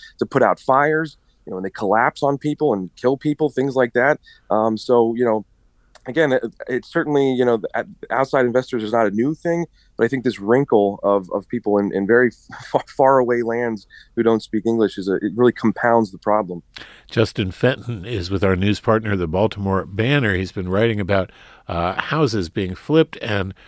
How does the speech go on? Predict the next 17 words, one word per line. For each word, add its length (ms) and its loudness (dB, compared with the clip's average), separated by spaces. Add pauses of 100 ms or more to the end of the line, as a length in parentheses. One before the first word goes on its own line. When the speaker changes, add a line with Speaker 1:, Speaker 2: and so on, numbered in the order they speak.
(120)
Speaker 2:
supposedly 880 0
renovated 720 -2
and, 400 -6 (320)
uh, 400 -2
managed 920 -4
by 220 -2
a 100 -6
company 380 -6
called 220 -4
A 160 -2
B 140 -4
C 200 -8
Capital. 480 -4
He's 120 -6
also 260 -6
written 220 -6
about 260 -2